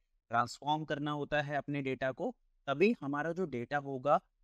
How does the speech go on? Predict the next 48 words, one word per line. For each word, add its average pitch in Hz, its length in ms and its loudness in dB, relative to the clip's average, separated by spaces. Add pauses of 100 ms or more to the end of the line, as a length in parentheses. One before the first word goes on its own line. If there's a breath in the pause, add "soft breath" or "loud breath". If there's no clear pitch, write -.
(140)
हमारे 131 300 4
को 170 160 0
एनालिसिस 120 600 -2
के 135 120 -6
लिए 131 240 -2 (140)
फिट 151 180 2
होता 98 260 4
है। 98 160 -4
तो - 920 -12
जब 156 160 4
हमारा 156 300 -6
ट्रांसफॉर्मेशन 143 840 0
हो 139 120 -2
जाता 131 280 2
है, 135 160 -4
raw 120 180 -2
data 127 320 -4
हमारा 131 240 -2
डिजायर्ड 117 340 2
फॉर्मेट 123 440 -4
में 139 80 -8
चेंज 131 300 -4
हो 110 100 -2
गया, 127 200 -2
तो - 480 -16
हम 180 100 0
एनालिसिस 131 580 0
को 247 160 -4
स्टार्ट 113 360 6
कर 113 140 -8
सकते 101 420 -12
हैं। 90 160 -14 (680)
अब 202 140 0
एनालिसिस 151 720 4
स्टार्ट 139 400 4
करते 143 280 -2
ही 160 220 2
हमारे 131 280 -4
पास 151 180 -4
दोस्तों 135 360 -8
थर्ड 135 340 -8
स्टेप 139 320 -4
आता 120 220 -2
है, 135 180 -6
that 104 300 -6
is 135 200 -6
data 117 300 -2
visualization। 104 840 -4